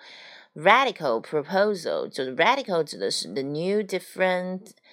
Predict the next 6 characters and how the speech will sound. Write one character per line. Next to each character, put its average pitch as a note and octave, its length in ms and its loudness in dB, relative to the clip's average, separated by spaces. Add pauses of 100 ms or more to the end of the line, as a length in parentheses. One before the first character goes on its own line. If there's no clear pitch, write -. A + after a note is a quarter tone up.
(220)
and C#3+ 280 -2
like-，sorry，to - 3000 -6
have F3+ 400 -2
a D#3 100 -2
great G3 560 0
effect. D#3+ 720 -4